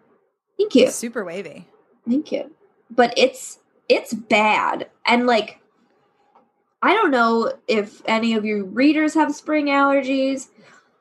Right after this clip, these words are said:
Speaker 1: but it just, like, consumes your entire body.
Speaker 2: Yeah, there's, you can't avoid it.
Speaker 1: And, like,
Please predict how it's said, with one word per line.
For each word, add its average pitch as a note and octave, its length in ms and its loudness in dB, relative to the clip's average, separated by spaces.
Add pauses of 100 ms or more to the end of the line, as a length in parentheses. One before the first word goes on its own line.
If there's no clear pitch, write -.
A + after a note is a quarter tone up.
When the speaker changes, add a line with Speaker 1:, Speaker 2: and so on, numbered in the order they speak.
Speaker 1:
but C4 140 4
it F4 160 0
just, A#4+ 200 0
like, - 220 0
consumes A3 960 -2
your G3 220 0
entire G3 1000 0 (540)
body. - 600 -2
Speaker 2:
Yeah, D#4+ 180 -8
there's, A3 220 -10
you C4 100 -12
can't C4+ 260 -8
avoid G#3 340 -10
it. - 200 -20 (540)
Speaker 1:
And, B3+ 180 4
like, A#3+ 320 0